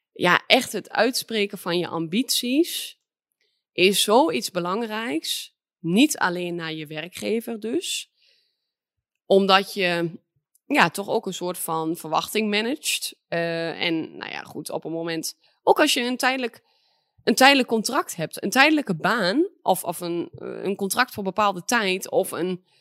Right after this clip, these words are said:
een fulltime, of een vast contract, sorry. Dat tuurlijk, dat, dat, dat tweede geeft meer vastigheid, maar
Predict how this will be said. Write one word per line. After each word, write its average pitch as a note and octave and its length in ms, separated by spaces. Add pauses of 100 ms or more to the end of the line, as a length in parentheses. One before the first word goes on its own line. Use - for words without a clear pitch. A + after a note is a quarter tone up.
(380)
een F#3+ 140
fulltime, F#3 640
of F3+ 80
een F3 240
vast C4 220
contract, E3+ 440
sorry. G3 440 (580)
Dat - 320
tuurlijk, C#4+ 360
dat, F#3+ 220
dat, - 360
dat F3+ 320
tweede C#4 380
geeft G3+ 220
meer F#3 120
vastigheid, D#3+ 760
maar F#3+ 460